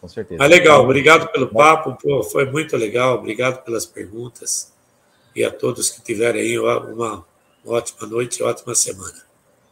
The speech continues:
Speaker 1: É isso
Speaker 2: Tamo
Speaker 1: aí.
Speaker 2: aí.
Speaker 1: Muito obri-, muito obrigado, então, a todos vocês que nos
Speaker 2: Ó,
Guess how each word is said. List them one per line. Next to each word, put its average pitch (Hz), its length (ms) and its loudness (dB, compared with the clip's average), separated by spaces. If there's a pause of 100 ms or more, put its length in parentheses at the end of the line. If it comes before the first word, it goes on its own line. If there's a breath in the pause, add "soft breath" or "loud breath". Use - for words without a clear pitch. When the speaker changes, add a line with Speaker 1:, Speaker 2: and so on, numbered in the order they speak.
(200)
Speaker 1:
É 80 100 -14
isso - 120 -16
Speaker 2:
Tamo 135 180 0
Speaker 1:
aí. 123 80 2
Speaker 2:
aí. 101 60 -4
Speaker 1:
Muito 104 160 -6
obri-, 101 260 -4 (360)
muito 117 240 -4
obrigado, 113 400 4
então, 104 200 -2
a 101 60 -2
todos 117 260 -2
vocês - 240 -6
que - 100 -10
nos 104 120 -4
Speaker 2:
Ó, 180 180 10